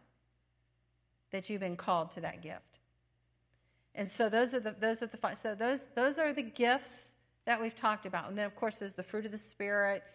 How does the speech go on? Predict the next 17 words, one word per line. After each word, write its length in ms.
And, 480
um, 400
so 300
we've 180
ta-, 180
we 120
talked 320
about 240
all 200
those 220
different 300
ones, 280
too. 180
So, 300
okay. 320
Um, 540
then 360